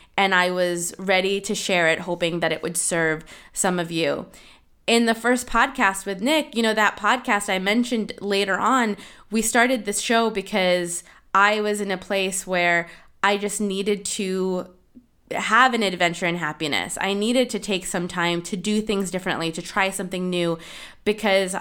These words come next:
I, I wasn't happy, I was struggling, and I wasn't sure why. And again, I talk more about that in,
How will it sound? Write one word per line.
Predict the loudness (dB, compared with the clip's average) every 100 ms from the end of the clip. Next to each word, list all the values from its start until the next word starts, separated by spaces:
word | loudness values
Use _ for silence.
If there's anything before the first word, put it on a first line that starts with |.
| 0
I, | 2 2 -2 -8 -20 _ _ _ 2
I | 4
wasn't | 6 4 4 2
happy, | 0 0 0 2
I | 2 0
was | -2 -4
struggling, | 0 0 2 0 0 -2
and | 0
I | 0
wasn't | 0 -2 -4 -6 -6
sure | -4 -2 0 0
why. | 0 2 2 0 -2
And | -4 -6 -8
again, | -2 2 4
I | 2 2
talk | -2 0
more | 0 2
about | 4 4 2
that | 2 0 0
in, | -4